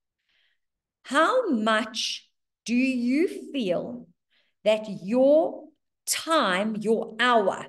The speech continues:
so a one hour, uh, facial, a one hour massage, uh, I wanna know how much value in money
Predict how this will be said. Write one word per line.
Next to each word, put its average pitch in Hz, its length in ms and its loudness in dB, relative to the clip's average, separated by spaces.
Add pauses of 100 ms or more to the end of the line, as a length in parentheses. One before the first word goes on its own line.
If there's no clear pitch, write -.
(160)
so 190 320 -2 (520)
a 226 100 4
one 240 480 2
hour, 233 400 -2 (760)
uh, 208 140 0
facial, - 800 -2
a 208 100 0
one 220 640 4
hour 226 280 6
massage, - 760 -2 (380)
uh, 214 160 -2
I 240 80 2
wanna 277 240 4
know 339 200 2
how 277 220 0
much 254 680 -2 (140)
value 240 1200 4 (960)
in 247 420 2
money 240 840 0